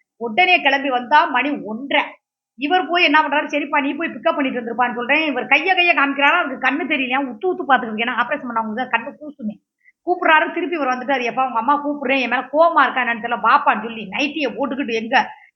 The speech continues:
நைட்டியை போட்டுக்கிட்டு அந்நேரத்துல போய் திருப்பி வாமான்னு கையை பிடிச்சி நான் தான் கூப்பிட்டு கார்ல உட்கார வச்சு கூட்டிகிட்டு வந்து திலீப்பா வந்து கீழே விழுந்துட்டானா, ஏதோ பிரேயர்ல நிக்கும் போது மயக்கம் போட்டு கீழே விழுந்துட்டான்னு சொல்லி சார் மருந்து மட்டும் தடவிட்டு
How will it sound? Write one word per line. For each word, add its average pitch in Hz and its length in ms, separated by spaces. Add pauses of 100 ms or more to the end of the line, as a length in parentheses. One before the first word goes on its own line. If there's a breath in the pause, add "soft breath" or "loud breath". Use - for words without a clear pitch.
நைட்டியை 320 280
போட்டுக்கிட்டு 277 340
அந்நேரத்துல 277 380
போய் 240 180
திருப்பி 277 400
வாமான்னு 294 300
கையை 247 240
பிடிச்சி 247 180
நான் 220 200
தான் 240 120
கூப்பிட்டு 220 300
கார்ல 247 140
உட்கார 226 280
வச்சு 196 320 (460)
கூட்டிகிட்டு 320 220
வந்து 247 200
திலீப்பா 294 360
வந்து 254 540 (360)
கீழே 415 300
விழுந்துட்டானா, 233 480
ஏதோ 233 120
பிரேயர்ல 285 480
நிக்கும் 247 300
போது 269 420
மயக்கம் 277 340
போட்டு 254 180
கீழே 311 200
விழுந்துட்டான்னு 226 380
சொல்லி 262 200
சார் 254 300
மருந்து 247 340
மட்டும் 262 200
தடவிட்டு 233 300